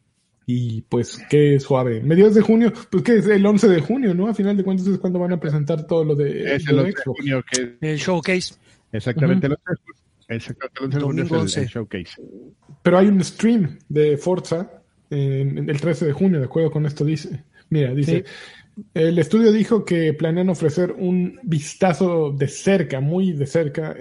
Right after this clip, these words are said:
Speaker 1: durante el showcase de Xbox el once de junio y un recorrido completo de nuestro jue-, de nuestro modo de juego de un jugador durante un Forza Monthly,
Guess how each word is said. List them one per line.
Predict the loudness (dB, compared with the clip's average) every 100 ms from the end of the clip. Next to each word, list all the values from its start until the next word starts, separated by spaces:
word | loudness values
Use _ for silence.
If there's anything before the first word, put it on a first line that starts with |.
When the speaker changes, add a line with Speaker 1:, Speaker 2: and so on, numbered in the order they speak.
| -6
Speaker 1:
durante | -2 -2 -2 -2
el |
showcase | -2 -4 -2 -2 0
de | -2 -4
Xbox | -6 -8 -6
el | -6 -6 -6
once | -4 -2 -2
de | -2
junio | -2 -4 -4 -8 -16 -20 -16 -6
y | -2
un | 0 0 0 -2 -2 -2 -2 -6 -10 _ _ _ -6
recorrido | -2 0 2 2 2 0
completo | 0 -2 0 0 0 0 -2
de | 0
nuestro | -2 -4 -4 -2 -2 -2 -2 -2 -4
jue-, | 0 0 2
de | -2
nuestro | 0 0 0
modo | 0 2
de | 0
juego | 0 -2 -2
de | -2 -6 -4 -2 -2 -2
un | -4
jugador | -2 -2 0 0 -4 _ _ _
durante | -4 -2 -2 -4
un | -4 -2 -2 -2 -4
Forza | -6 -2 0 0 -4
Monthly, | -2 -2 -4 -4 -4